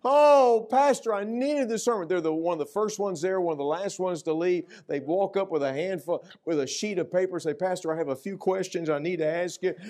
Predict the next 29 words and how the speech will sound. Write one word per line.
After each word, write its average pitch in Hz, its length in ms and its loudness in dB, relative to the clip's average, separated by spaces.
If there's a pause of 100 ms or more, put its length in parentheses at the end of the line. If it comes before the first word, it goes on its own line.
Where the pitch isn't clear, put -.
(140)
I 156 80 -4
on-, 185 440 -2
I 170 40 -2
only 202 240 2
got 175 160 2
a 175 40 -4
chance 185 320 -2
to 175 80 -2
read 160 240 -4
three 185 200 2
hundred 170 280 -4
chapters 175 500 -2
this 156 200 -4
week 175 240 0
in 165 80 0
the 151 100 -2
Bible." 170 480 0 (160)
I 202 100 0
mean, 220 140 2
they're 233 120 2
just 185 260 -2
feasting 320 580 4
on 180 180 0
it. 147 100 -4
The 175 60 0
only 262 160 2
thing 226 200 -2
I 165 140 -2
fear 202 580 -2